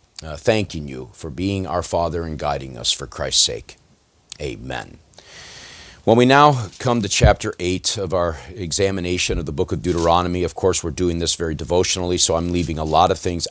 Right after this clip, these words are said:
out and trying to just focus in on some primary issues or primary matters that are, uh,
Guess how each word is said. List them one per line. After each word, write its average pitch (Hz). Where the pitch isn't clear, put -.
out 92
and 76
trying 82
to -
just -
focus 82
in 87
on 82
some 69
primary 101
issues 92
or 92
primary 92
matters 82
that 80
are, 71
uh, 82